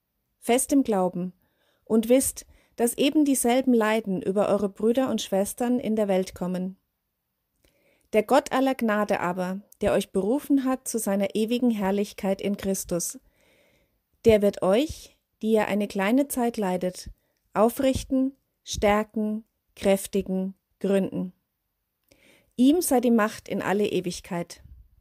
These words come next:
Amen. Misericordias Domini in aeternam cantabo.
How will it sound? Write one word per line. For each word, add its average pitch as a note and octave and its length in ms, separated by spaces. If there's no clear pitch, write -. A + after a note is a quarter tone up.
Amen. F#3 400
Misericordias C#4 1040
Domini B3+ 640
in G3+ 100
aeternam A3 600
cantabo. F3+ 640